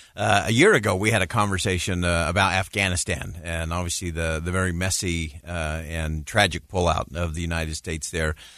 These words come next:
Looking back a, a year later, uh, and especially with your, uh, committee assignments dealing with foreign relations,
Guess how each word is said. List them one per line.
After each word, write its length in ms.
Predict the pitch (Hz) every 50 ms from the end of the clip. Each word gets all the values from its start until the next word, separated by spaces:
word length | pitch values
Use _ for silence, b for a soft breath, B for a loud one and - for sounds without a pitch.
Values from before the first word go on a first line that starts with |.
| B B
Looking 220 | - - - 175 131
back 220 | 127 120 127 -
a, 180 | - 101 90 - - -
a 80 | 98
year 380 | 95 87 92 104 117 113 110 101
later, 560 | 92 92 92 92 95 85 87 82 73 76 80 82 -
uh, 60 | 82
and 300 | 85 82 82 80 80 80
especially 320 | 82 - - 117 - - 98
with 260 | 90 92 82 - -
your, 460 | 95 95 98 101 104 104 101 90 85 - -
uh, 100 | 87 82 -
committee 340 | - 87 87 101 104 107 101
assignments 520 | 92 - - 101 98 101 98 95 90 -
dealing 260 | - 101 95 98 95
with 100 | 90 82
foreign 300 | - - 101 95 92 95
relations, 640 | 92 90 87 87 90 95 95 - 98 90 87 - -